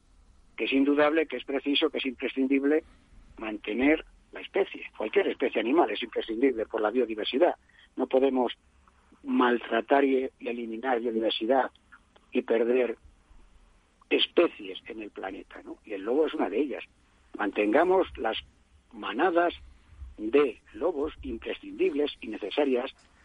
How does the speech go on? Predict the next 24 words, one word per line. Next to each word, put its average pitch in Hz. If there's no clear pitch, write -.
para 151
mantener 117
el 110
mantenimiento 110
de 127
la 98
especie, -
para 107
que -
no 180
desaparezca 123
la 101
especie. -
Pero 117
ellos 190
mismos 175
también 139
tenían 135
que 117
ser, 139
de 104
alguna 123
forma, 135
coherentes, 120